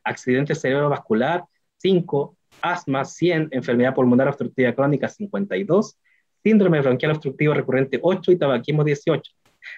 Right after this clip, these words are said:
Si, si se fijan, eh, llama, llama la atención, eh, que las principales patologías bajo control, eh, son similares. Ya, eh,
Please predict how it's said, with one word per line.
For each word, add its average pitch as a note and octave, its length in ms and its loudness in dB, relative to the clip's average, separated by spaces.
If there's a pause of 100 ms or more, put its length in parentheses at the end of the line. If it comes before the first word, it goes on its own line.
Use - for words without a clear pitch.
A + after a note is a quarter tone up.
Si, C#3+ 420 0
si - 140 -2
se C#3+ 160 0
fijan, A3 560 0 (300)
eh, C3+ 640 2
llama, E3+ 480 0
llama E3+ 260 2
la E3+ 60 2
atención, F#3 640 2
eh, C#3 540 2 (100)
que C3 260 0
las C3 220 2 (120)
principales D#3+ 680 0 (260)
patologías D#3+ 680 2
bajo E3+ 220 -2
control, E3+ 420 2 (460)
eh, C#3 360 2
son E3 260 0
similares. D#3 540 0 (220)
Ya, C#3 260 -4
eh, B2 320 2